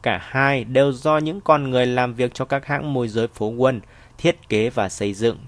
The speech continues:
Cả hai đều thực hiện quá trình tư duy mà con người từng thực hiện, nhưng nhiệm vụ trí tuệ mà chúng thực hiện lại khác nhau. Thuật toán thực hiện tư duy trước, nó quyết định nên chia nhỏ một lệnh bất kỳ như thế nào.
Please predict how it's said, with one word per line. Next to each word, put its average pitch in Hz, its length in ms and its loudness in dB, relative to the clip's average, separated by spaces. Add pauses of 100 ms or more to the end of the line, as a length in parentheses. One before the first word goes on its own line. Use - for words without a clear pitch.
Cả 98 160 0
hai 120 380 0
đều 127 260 2
thực - 300 -4
hiện 127 240 -2
quá 113 160 0
trình 120 220 -4
tư 131 240 -2
duy 120 280 -2
mà 123 220 0
con 143 280 -2
người 117 140 0
từng 107 240 -6
thực 107 200 -6
hiện, 120 240 0 (480)
nhưng 151 280 2
nhiệm 120 200 0
vụ 120 140 -2
trí 117 240 -8
tuệ - 280 4
mà 107 260 -2 (100)
chúng 120 260 -6 (400)
thực - 240 0
hiện 92 240 -2
lại 98 180 -2
khác - 280 -6
nhau. 120 340 2
Thuật - 240 -4
toán 135 260 2
thực - 260 -4
hiện 135 180 -4 (120)
tư 127 140 0
duy 120 180 -6
trước, 156 300 2 (380)
nó 135 140 0
quyết 190 300 -2
định 143 280 -2
nên 147 160 0
chia 147 220 -2
nhỏ 104 480 0
một 120 320 -6
lệnh 135 300 -2
bất - 240 -6
kỳ 107 180 -2
như 110 140 -6
thế 104 180 -12
nào. 110 360 -2